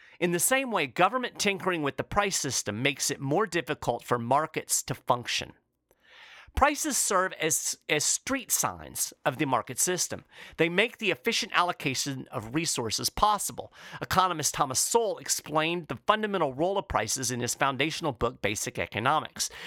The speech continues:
He wrote, "Each consumer, producer, retailer, landlord, or worker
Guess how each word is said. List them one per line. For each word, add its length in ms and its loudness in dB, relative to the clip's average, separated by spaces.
He 100 4
wrote, 260 4
"Each 220 0
consumer, 580 0
producer, 720 0
retailer, 580 0
landlord, 600 0
or 160 0
worker 480 0